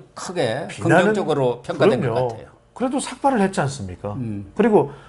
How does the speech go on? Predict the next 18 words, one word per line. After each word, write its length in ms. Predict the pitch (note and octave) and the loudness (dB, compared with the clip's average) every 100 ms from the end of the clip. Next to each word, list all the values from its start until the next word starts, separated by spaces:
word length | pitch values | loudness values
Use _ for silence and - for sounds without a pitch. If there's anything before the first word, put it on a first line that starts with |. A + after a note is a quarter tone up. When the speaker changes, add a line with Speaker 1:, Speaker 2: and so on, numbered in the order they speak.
| - | -20
Speaker 2:
삭발을 440 | - A#3+ A#3+ B3+ B3+ | -4 0 2 4 4
하느냐 360 | A3 B3 B3 G#3+ | 2 2 4 4
안 120 | F#3 | 2
하느냐 300 | G3 G3 G3 | -2 -2 -2
그 220 | E3 E3+ | 0 -2
고민에서 640 | - E3+ F#3 E3+ D#3 E3 | 0 2 4 4 4 2
삭발을 400 | E3 G3+ - F3 | -2 -4 -2 0
한 180 | C#3+ E3 | -2 -2
거예요. 460 | C#3+ F2 E2+ F2 E2 - - _ - | -2 -2 -4 -8 -10 -18 -20 _ -4
그렇다면 500 | - G3+ G#3 G#3 G3 - - - - | 2 4 6 6 4 0 -20 -20 4
적어도 540 | C#3+ D#3 E3+ F#3 F#3 - - _ | 6 8 6 4 0 -14 -20 _
이 200 | C3+ C#3+ | 0 2
지지층들에게는 1200 | C#3 F#3 G#3 G3+ E3+ C#3+ A2 G#2 G#2 F2+ F2+ G2 - - | 2 2 2 2 2 4 2 0 -2 -4 -4 -8 -10 -8
그동안 520 | - D3+ F#3 F#3 C#3 C#3 - - - | 0 4 6 6 2 -8 -16 -20 -10
황교안이가 500 | - D3+ F3 F3+ B2 | -2 2 4 4 2
약하다. 580 | E2 - C3+ B2+ F2+ - - _ - | 0 2 4 4 4 -2 -20 _ -20
Speaker 1:
음. 200 | B2+ - G#3 | -18 -14 -2
Speaker 2:
그러니까 280 | A3+ G3+ | 0 0